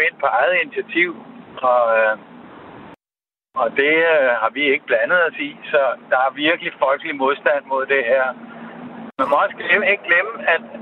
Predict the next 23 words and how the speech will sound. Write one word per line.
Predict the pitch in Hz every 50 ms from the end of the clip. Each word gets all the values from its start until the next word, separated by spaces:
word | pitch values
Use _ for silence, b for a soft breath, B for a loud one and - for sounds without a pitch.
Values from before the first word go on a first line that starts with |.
| - - -
det | 175 165
kan | 170 - 165
godt | 175 208
være, | 220 208
at | 196
der | 185 175
er | 165
nogen, | 180 196 196 196
der | 185 -
synes, | 196 202 202 165 175 185
et | - 143 160
højhus | 175 190 196 196 185 - - 165
er | - - 160
sjovt, | 156 160 160 143 - - -
men | 170 165
der | 170 156
er | 156 147 143 135
mange, | 170 208 226 -
for | 202 202 -
hvem | 180 196 190 - - -
det | 208 185
vil | 190 - - - - 175
ødelægge | 208 240 240 233 208 180 - 185